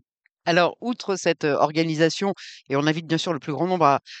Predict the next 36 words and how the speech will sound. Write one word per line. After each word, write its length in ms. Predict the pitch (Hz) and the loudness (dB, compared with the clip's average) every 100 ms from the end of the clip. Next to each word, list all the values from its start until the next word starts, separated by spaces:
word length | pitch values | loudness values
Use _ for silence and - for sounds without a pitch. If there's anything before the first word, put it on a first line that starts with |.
| - | 0
à 80 | 160 | 0
venir 240 | 175 196 | 0 -2
les, 160 | 175 160 | 0 0
les 120 | 147 | -2
supporter, 680 | - 170 180 - 220 208 175 | -4 -4 -4 -2 -2 2 2
heu, 120 | 139 | 0
demain 460 | 143 165 180 185 175 | 0 0 2 0 -2
sur, 300 | - 156 139 | -4 -2 0
heu, 60 | |
l'hippodrome 500 | 143 170 170 156 160 | -2 -2 -2 -2 -2
de 80 | 139 | -4
Deauville 400 | 139 156 208 196 | 0 0 0 -4
pour 240 | - 139 | -4 -6
cette 160 | - 127 | -4 -4
grande 320 | 123 175 180 | -4 -2 -2
journée, 400 | 151 156 175 165 | -2 -2 0 0
heu, 60 | 120 | -2
finale 440 | - 170 202 185 | -4 -2 0 2
donc, 300 | 156 160 151 | 0 -2 0
heu, 60 | 151 | -4
de 100 | 143 | -4
ce 140 | - | -4
championnat. 540 | 151 160 139 160 190 285 - - - - | -2 -4 0 0 0 -2 -8 -20 -20 -2
Heu, 80 | 165 | 0
c'est 140 | 170 196 | 2 0
vrai 160 | 262 | -2
qu'on, 260 | - 202 165 | -2 -4 0
on, 200 | 170 175 - | 0 0 -4
on 100 | 185 | 0
parle 220 | 269 240 | 0 2
beaucoup, 480 | 208 220 269 269 185 | -2 -4 -4 2 2
heu, 80 | |
de, 220 | 160 165 160 | 4 2 4
de 200 | 156 160 | 2 0
ces 160 | 185 | 0
poneys. 440 | 170 214 269 226 | 0 2 4 4